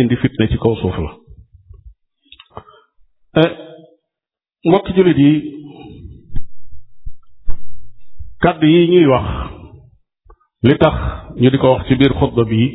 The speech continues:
moo di lenn lu nekk histoire daf koy bind, daf koy denc. Te nekku na ci jamono joo xam ne menn mbir dana xew doon loo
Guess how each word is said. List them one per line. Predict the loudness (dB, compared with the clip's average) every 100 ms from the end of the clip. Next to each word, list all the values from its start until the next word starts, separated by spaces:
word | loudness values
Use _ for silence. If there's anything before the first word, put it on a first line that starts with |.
| -8 -20 _ _ _ -16 -16 -16 _ _ _
moo | 0 2 2
di | 4 2 0 -8 -18 -20 -20 -20 _ _ _ _ -4
lenn | 2 2 2 0
lu | 2
nekk | 0 -2 -2
histoire | -2 0 2 2 0
daf | 0
koy | 2 2
bind, | 0 -2 -2 -4 -4
daf | -2
koy | 0 0
denc. | 0 -2 -8 -12 -12 -16 -18 -20 _ _ _ _ _ _ _ _ _ _ _ _ _ _ 2
Te | 4 4 -2 -14 -20 -20 -20 -20 _ _ _ _ _
nekku | 2 4 4 2 0
na | 2
ci | 2
jamono | 4 4 2
joo | 2 2
xam | 0 2
ne | 2 0 -4 -14 -20 -20 -20 -20 -20 _
menn | 2 4 6 4 2
mbir | 4 2 2
dana | 0 0
xew | 0 0 0 0
doon | 0
loo | 2